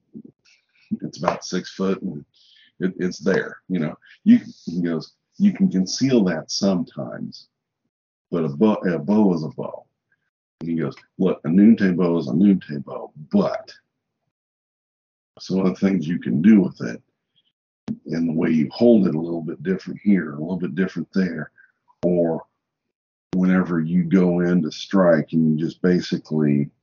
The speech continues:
you turn it so that the tines dig in a little bit differently, you can conceal how it's coming into somebody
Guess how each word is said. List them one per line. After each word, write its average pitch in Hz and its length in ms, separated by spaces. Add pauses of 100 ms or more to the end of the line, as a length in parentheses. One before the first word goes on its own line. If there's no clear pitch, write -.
(580)
you 76 120
turn 107 420
it - 140
so 85 220
that 73 120
the 73 100 (100)
tines 82 840 (500)
dig 85 260
in 90 140
a 90 40
little 82 220
bit 67 200
differently, 76 520 (320)
you 107 140
can 95 180
conceal 104 480
how 90 400
it's - 120
coming 87 540
into 90 540
somebody 78 640